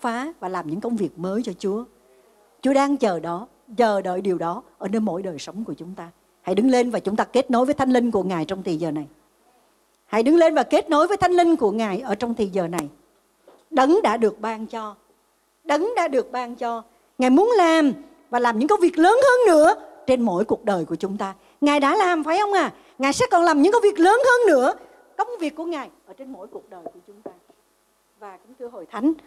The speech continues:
buổi sáng hôm nay, ai ở giữa vòng chúng ta có sự đau yếu, tật bệnh ở trong cơ thể của mình?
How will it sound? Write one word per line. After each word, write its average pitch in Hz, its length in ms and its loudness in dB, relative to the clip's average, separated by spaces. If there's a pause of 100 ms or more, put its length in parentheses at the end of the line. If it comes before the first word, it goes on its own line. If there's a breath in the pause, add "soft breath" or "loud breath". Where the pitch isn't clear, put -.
(100)
buổi 208 140 2
sáng 285 160 -2
hôm 285 140 2
nay, 277 260 0 (340 loud breath)
ai 339 400 2
ở 220 300 0
giữa 277 160 2
vòng 240 280 -2
chúng 247 160 -8
ta 247 160 -6 (280 soft breath)
có 392 140 0
sự 320 160 -4
đau 349 280 2
yếu, 381 280 4 (760 loud breath)
tật - 280 0
bệnh 285 200 4
ở 294 180 -2
trong 330 220 0
cơ 330 240 2
thể 226 200 2
của - 120 -4
mình? 262 240 2